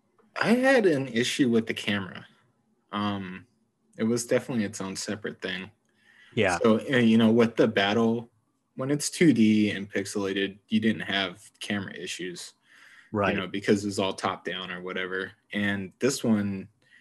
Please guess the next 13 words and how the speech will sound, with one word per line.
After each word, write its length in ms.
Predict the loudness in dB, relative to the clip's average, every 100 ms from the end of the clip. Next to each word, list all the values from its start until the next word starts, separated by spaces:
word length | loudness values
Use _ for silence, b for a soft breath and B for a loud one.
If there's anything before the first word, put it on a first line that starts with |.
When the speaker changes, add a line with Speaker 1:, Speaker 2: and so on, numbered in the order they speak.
| b b -6
Speaker 1:
you 100 | 0
could 180 | 2 4
easily 380 | 4 4 2
get 240 | 0 0 0
hit 300 | 0 -2 0
by 160 | 0
an 320 | 0 0 -2 -2
enemy 400 | 0 0 -2 -2
that 320 | -2 -2 -6
just 200 | -10 -6
kinda 220 | -4 -4
shifted 540 | -4 -4 -4 -6 -8
position, 680 | -8 -10 -8 -8 -6 -8 -8